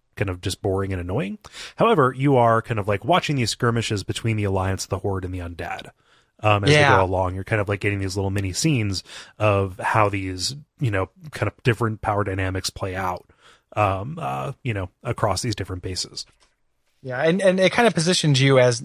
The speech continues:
Speaker 2: not, I mean, you're taking a side, obviously, but you are in between a conflict.
Speaker 1: Yeah, you don't
Speaker 2: Which is
Speaker 1: trust
Speaker 2: kind of
Speaker 1: the, the, the, the orcs and humans yet.
Speaker 2: Yeah. Um, so you kind of move through. Eventually, you have to take out an undead base with a finite amount of units.
Speaker 1: Yeah.
Speaker 2: Which is hard. Like, save before you try to do this.
Speaker 1: <laughs> Yeah.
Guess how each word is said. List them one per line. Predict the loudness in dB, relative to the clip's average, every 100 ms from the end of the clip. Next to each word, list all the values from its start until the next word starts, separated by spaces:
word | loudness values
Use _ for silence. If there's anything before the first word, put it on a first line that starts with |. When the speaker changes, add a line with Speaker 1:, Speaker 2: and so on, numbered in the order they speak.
| -4
Speaker 2:
not, | 4 6 6 4 4
I |
mean, | 6 4
you're |
taking | 2 0 2
a | 2
side, | 4 6 6
obviously, | 2 -2 -6 -4
but | -2 0
you | 4 6
are | 6 6 6 4 0 _ _ _ _ _ 2
in | 4
between | 4 4 2
a | 2
conflict. | 2 -2 -2 -8 -8 -8
Speaker 1:
Yeah, | -4
you | 2
don't | 2 4
Speaker 2:
Which | 2
is |
Speaker 1:
trust | 4 4
Speaker 2:
kind | 4
of | 2 0
Speaker 1:
the, | -2
the, | -2 -4
the, |
the | -2
orcs | -4 -4 -8
and | -10
humans | -14 -14 -14
yet. | -14 _ _ _
Speaker 2:
Yeah. | -4 -4 -6 -18 _ _ -20 0
Um, | 4 6 6 4 0
so | -4
you | 2
kind | 4
of |
move | 4 2
through. | 2 4
Eventually, | 6 4 2 2
you | 2
have | 2
to | 0
take | 0
out | 2 2
an |
undead | 2 0 2
base | 2 0 0
with | 0
a | 2 2
finite | 2 4 4 4
amount | 4 2
of |
units. | 2 2 2 0 -10 -8
Speaker 1:
Yeah. | -8 -10 -2
Speaker 2:
Which | 2 4
is | 4
hard. | 4 2 2
Like, | 0
save | 2 2 2
before | 0 0
you | 0
try | 0
to | 0
do | 2
this. | 2 2 2 0
Speaker 1:
<laughs> |
Yeah. | 0 -4